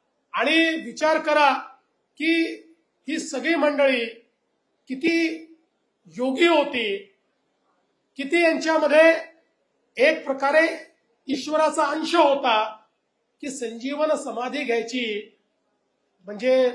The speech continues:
मला असं वाटतं, आपण जर विचार केला तरी आपल्या अंगावर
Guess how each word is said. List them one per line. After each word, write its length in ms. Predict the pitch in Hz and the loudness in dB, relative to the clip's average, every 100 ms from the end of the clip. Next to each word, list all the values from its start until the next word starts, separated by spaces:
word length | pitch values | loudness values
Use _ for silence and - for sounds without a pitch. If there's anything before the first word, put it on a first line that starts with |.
| 190 | -4
मला 160 | 208 240 | -6 -6
असं 220 | 233 262 | -6 -6
वाटतं, 380 | 226 - 269 294 - _ _ - | -6 -2 0 0 -2 _ _ -16
आपण 260 | 196 247 | -10 -8
जर 180 | 233 240 | -6 -6
विचार 400 | 190 - 269 285 | -8 -4 -2 0
केला 420 | 269 262 254 226 - - _ - | 0 0 2 0 -2 -12 _ -6
तरी 140 | 262 | -2
आपल्या 380 | 247 208 240 254 | -2 -2 -4 -4
अंगावर 560 | 202 202 226 226 277 | -4 -6 -4 2 2